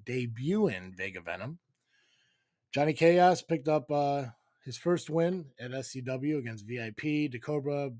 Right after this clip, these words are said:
uh, defeated Mike Strong. Aaron Xavier retained his title against Miles Mercer.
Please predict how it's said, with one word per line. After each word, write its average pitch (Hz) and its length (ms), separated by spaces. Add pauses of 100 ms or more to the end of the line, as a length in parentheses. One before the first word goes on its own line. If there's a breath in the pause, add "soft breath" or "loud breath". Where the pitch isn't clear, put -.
(100)
uh, 104 240
defeated 101 400
Mike 87 240
Strong. 165 460 (520 soft breath)
Aaron 143 300
Xavier 127 680
retained 113 400
his 139 180
title 139 380
against 110 320
Miles 98 280
Mercer. 156 600